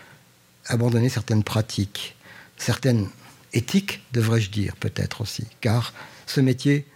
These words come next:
du commerce doit être est fondamentalement éthique,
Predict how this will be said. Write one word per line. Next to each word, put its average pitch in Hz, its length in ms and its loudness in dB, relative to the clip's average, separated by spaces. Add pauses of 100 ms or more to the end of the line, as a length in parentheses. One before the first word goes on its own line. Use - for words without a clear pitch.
(100)
du 117 180 0
commerce 123 520 2
doit 127 220 2
être - 320 -8 (240)
est 110 100 -2
fondamentalement 113 680 2
éthique, 151 360 -2